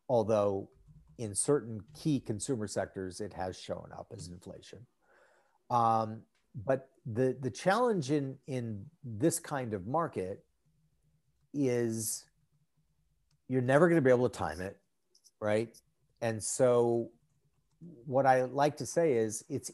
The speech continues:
interesting, but I don't really have much useful to say about it because I can't tell you when this is going to end.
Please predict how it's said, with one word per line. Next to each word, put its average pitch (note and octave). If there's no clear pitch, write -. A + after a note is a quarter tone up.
interesting, B2
but B2+
I D3+
don't F3+
really D3
have C3+
much B2
useful B2
to A2+
say C3+
about F2
it E2+
because C3
I C3+
can't F3+
tell A#2
you G2+
when F#2+
this F#2+
is F2+
going E2+
to E2+
end. G2+